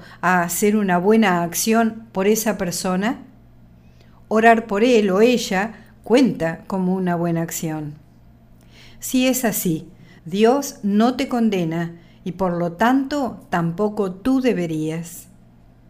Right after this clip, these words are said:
La parte final de esta escritura tiene una clave muy importante para la santidad. Tenemos confianza en Dios, entre comillas,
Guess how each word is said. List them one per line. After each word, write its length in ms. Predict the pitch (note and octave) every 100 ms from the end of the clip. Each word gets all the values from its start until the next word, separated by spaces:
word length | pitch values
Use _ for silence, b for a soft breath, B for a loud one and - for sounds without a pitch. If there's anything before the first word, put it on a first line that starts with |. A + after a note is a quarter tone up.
| - - - - - - B B B B
La 100 | C4+
parte 300 | D4 C#4+ D4
final 380 | - A3+ A3+ A#3
de 100 | A3+
esta 160 | A3+ A#3+
escritura 800 | G3+ F3 A3 A#3+ B3 G3+ - -
tiene 240 | - F#3+ G#3+
una 240 | A3+ G3
clave 420 | A3 G#3 G#3 G#3 -
muy 220 | B3 B3
importante 800 | G#3 F3+ F3+ G#3+ G#3+ G3+ F3+ E3
para 220 | F3+ E3+
la 160 | E3 E3
santidad. 640 | E3+ E3 E3 D#3 D3+ D3+ - - - - - - b b b b
Tenemos 560 | - F#3 G#3+ A3+ A3+ - B - -
confianza 640 | - F3 E3+ B3+ C4 A#3+ G#3
en 140 | F#3+
Dios, 680 | G#3+ C4+ E3+ E3 - - -
entre 280 | D#3+ D3+ D#3+
comillas, 680 | E3 F3+ A3 A3+ A3+ A3